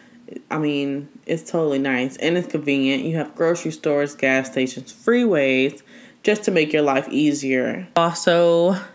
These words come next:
went to the parks a couple times this week to work out. You know, this is all about real estate, but also about the balance of things. I feel like, you know, health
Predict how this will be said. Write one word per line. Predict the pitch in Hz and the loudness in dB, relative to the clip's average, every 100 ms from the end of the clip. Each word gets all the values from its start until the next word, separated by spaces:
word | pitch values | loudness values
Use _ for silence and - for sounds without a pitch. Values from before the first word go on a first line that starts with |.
| _ _ _ | _ _ _
went | - 151 156 - | -4 0 0 -2
to | 165 | -2
the | 143 | -2
parks | 156 226 302 269 | 0 -2 0 -2
a | |
couple | 202 170 151 | -2 -2 -2
times | 151 139 135 135 | 0 0 0 -2
this | 139 135 | -4 -4
week | 147 139 117 | -4 -2 -4
to | - 151 139 135 131 - - _ - | -6 -2 0 0 -4 -10 -20 _ -6
work | 135 170 220 - | 0 0 0 -2
out. | 139 135 147 175 - _ - | 0 2 0 -2 -8 _ -2
You | 160 | 2
know, | 147 135 135 131 | 4 4 2 2
this | 156 151 | -2 0
is | 160 170 | 0 2
all | 175 | 2
about | 165 147 139 | 2 0 0
real | 147 | -2
estate, | 147 147 135 131 - | -2 -2 -4 -4 -2
but | 131 135 - - - - - | -2 -2 -10 -20 -20 -14 0
also | 151 151 160 | 0 2 2
about | 151 147 135 | 2 2 0
the | 147 | 0
balance | 143 143 143 143 160 180 220 | 2 2 4 4 2 0 -2
of | - 180 | -2 -2
things. | 180 202 202 202 214 - - | 0 2 2 2 0 -4 -6
I | - | -4
feel | 165 - 165 | -4 0 0
like, | 156 147 147 - - _ _ - | 2 2 0 -6 -18 _ _ -4
you | 151 | 0
know, | 147 139 143 | 0 0 -2
health | 156 175 196 - | 0 0 0 -4